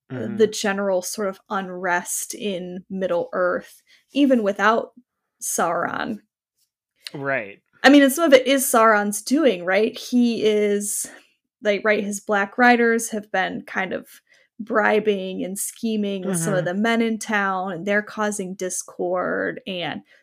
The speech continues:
Speaker 2: Saruman is as well, right? Because we
Speaker 1: Right.
Speaker 2: know there's travelers from the south. Um, and so Strider, Aragorn, we'll just call him Strider for now.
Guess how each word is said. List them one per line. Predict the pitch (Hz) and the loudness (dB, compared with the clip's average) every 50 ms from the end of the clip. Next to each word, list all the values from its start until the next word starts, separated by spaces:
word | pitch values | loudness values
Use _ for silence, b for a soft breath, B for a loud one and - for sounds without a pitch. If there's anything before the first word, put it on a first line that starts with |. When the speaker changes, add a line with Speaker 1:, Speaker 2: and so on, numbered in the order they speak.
| b | b
Speaker 2:
Saruman | - - - - 202 208 214 214 208 208 208 185 185 180 180 170 | -10 -6 -2 0 2 4 4 4 2 2 0 -2 -2 -2 -4 -4
is | 160 170 - | -6 -8 -8
as | 165 151 - 202 | -10 -10 -10 -8
well, | 208 226 214 208 208 202 196 185 175 | -6 -2 0 2 2 2 2 0 -2
right? | 170 175 170 160 - | -2 -2 -4 -4 -6
Because | - - - 208 - - | -8 -12 -14 -14 -12 -10
we | 160 160 - | -10 -10 -8
Speaker 1:
Right. | - | -8
Speaker 2:
know | 160 170 165 170 170 - - 175 180 - - | -6 -4 -4 -4 -4 -4 -6 -6 -8 -10 -10
there's | - 170 170 - | -10 -10 -10 -10
travelers | - - - 196 175 180 185 190 180 - - | -12 -6 -2 -2 -2 -2 -2 -6 -8 -8 -8
from | - - 165 | -10 -10 -10
the | - 190 | -10 -8
south. | - - - 226 214 208 208 202 196 208 - _ _ _ _ _ _ _ _ _ _ _ _ _ _ _ _ _ _ _ _ - - - | -8 -4 0 0 2 2 2 2 2 0 -2 _ _ _ _ _ _ _ _ _ _ _ _ _ _ _ _ _ _ _ _ -20 -6 -2
Um, | 254 226 220 208 196 180 190 - - b b b b b b b b b _ _ _ _ _ _ _ _ _ _ _ - | 0 2 2 2 2 -2 -4 -8 -12 b b b b b b b b b _ _ _ _ _ _ _ _ _ _ _ 4
and | 262 247 | 4 4
so | 208 - - 247 226 220 214 208 208 208 208 B B B B B B _ _ _ _ _ _ _ _ _ _ _ _ | 4 4 2 2 2 4 2 2 0 -2 -4 B B B B B B _ _ _ _ _ _ _ _ _ _ _ _
Strider, | - - - - - 226 214 214 208 196 185 185 - | -12 -10 -8 -4 0 0 2 2 2 0 0 0 0
Aragorn, | 208 208 202 196 180 - 208 196 196 175 175 190 247 - _ _ _ 269 - - - _ _ _ _ _ _ | 0 0 0 0 0 -2 -4 -6 -4 -6 -6 -8 -10 -12 _ _ _ -20 -20 -20 -20 _ _ _ _ _ _
we'll | - 240 220 240 233 240 | -10 -6 -2 -2 -2 -2
just | 226 110 - - - | -2 -4 -8 -8 -8
call | - - 180 | -6 -6 -6
him | 202 226 - | -6 -6 -8
Strider | - - - - - - - - | -8 -6 -2 -2 -2 -2 -2 -4
for | - - - - | -6 -8 -8 -8
now. | - - - - - - - | -8 -8 -6 -6 -8 -8 -8